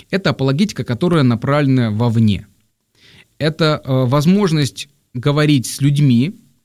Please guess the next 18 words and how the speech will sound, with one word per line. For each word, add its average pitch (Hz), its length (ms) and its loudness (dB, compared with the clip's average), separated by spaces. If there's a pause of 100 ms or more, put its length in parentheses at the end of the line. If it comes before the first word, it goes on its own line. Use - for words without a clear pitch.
(500)
разного 127 560 0
рода 120 440 0
состояния 139 760 0
по 123 160 -4
отношению 117 560 -2
к - 60 -18
христианству. 131 720 -4 (320)
Кто-то 160 320 -2
в 107 80 -6
каком-то 123 460 -2 (240)
глубоком 135 720 0 (100)
скептицизме, 120 920 -2 (400)
кто-то 135 280 -6
позиционирует 127 680 0
себя 131 240 -2
такой, 120 280 -4
знаешь, 110 360 -4
агностик, 127 800 -2